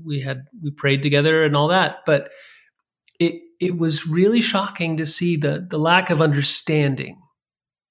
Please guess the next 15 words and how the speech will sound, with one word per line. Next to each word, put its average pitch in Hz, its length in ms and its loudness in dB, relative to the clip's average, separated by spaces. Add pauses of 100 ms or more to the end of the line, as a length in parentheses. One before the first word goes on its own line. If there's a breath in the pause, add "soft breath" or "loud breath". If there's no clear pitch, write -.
(160)
of 147 140 -2
how 165 580 0
important 147 640 -6
that 135 220 -6
is, - 540 -8 (600)
and, 143 400 2 (320 loud breath)
and 147 140 2
how 175 460 2
a 156 140 -2
person 160 720 0
really, 151 720 0
you 80 120 -6
know, 110 100 -2
in 170 240 -8
the 147 180 -6